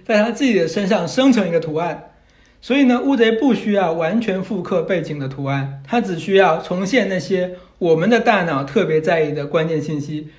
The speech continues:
在这种情况下，我们就会被它所迷惑了。所以从某种意义上来说，乌贼比我们更加了解我们的视觉系统，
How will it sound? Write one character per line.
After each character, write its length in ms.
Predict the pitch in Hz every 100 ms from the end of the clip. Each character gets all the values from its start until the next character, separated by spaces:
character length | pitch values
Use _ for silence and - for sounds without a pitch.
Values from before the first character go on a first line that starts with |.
| _ _
在 160 | 240
这 160 | 208 277
种 140 | 220
情 160 | 165 160
况 180 | 165 160
下， 460 | 143 156 - - -
我 100 | -
们 140 | 160 165
就 80 |
会 100 | 180
被 120 | 170 160
它 160 | 160
所 120 | 156
迷 220 | 151 143 139
惑 240 | - 156
了。 240 | 131 - - _ _ _ _ _ -
所 200 | 220 269
以 120 | 233
从 200 | - 233
某 240 | 214 226
种 220 | 285 240 247
意 200 | 226 202
义 40 |
上 220 | 185 202
来 160 | 165 156
说， 460 | 170 180 180 - - _ -
乌 200 | 262 247
贼 220 | 196 190
比 260 | 190 190
我 220 | 247 214 156
们 200 | 156 170
更 220 | 254 196
加 160 | 190
了 180 | 185 156
解 140 | 156 160
我 80 |
们 100 | 143
的 80 | 147
视 200 | 143 190
觉 160 | 151 143
系 180 | - 156
统， 300 | 143 143